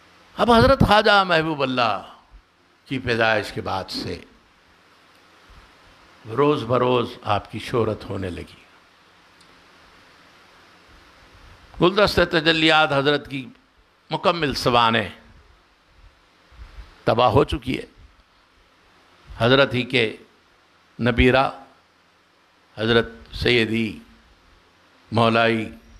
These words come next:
सैयद शाह मुहिउद्दीन हुसैनी क़िबला चांद पहर साहब क़ुद्दस सिर्रुल अज़ीज़ ने तरतीब दी है,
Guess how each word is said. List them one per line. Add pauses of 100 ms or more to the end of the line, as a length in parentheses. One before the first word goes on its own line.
(380)
सैयद
शाह
मुहिउद्दीन
हुसैनी
क़िबला
चांद
पहर
साहब (960)
क़ुद्दस (120)
सिर्रुल
अज़ीज़
ने
तरतीब
दी
है,